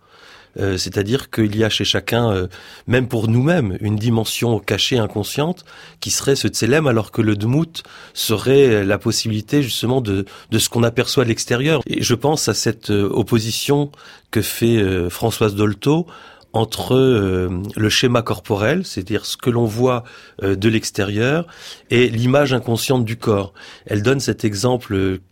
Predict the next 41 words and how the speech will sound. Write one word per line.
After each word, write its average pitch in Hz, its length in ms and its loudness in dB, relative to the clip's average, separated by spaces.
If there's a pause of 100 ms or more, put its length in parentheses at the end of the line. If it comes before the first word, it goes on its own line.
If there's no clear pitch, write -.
(240)
que 95 120 -6
je 92 120 -2
crois 123 280 -2
être 104 260 -4
très 107 460 0
fort 127 380 -2
et 101 60 -4
très - 180 -4
caractéristique. 101 880 -4 (480)
Une, 107 320 2
euh, 92 280 0
petite 120 380 -4
de 107 100 0
ses - 180 -2
patientes 123 640 -2 (420)
vient, 113 580 0
euh, 95 380 -4 (480)
vient 101 840 -2
en, 95 260 -2
en 101 120 -2
séance 131 720 -2
et 113 120 2
puis 127 220 -4
elle 113 100 2
commence 123 360 0
à 107 60 0
dessiner, 107 580 0
elle 120 120 0
est 95 140 -4
toute - 160 -10
seule, 156 340 0 (380)
et - 60 -10
sa - 180 -2
maman 110 260 2
n'est 104 120 -2
pas 104 160 -2
là, 143 160 2
elle 120 100 0
dessine 107 440 -2
un 101 120 0
vase 123 420 0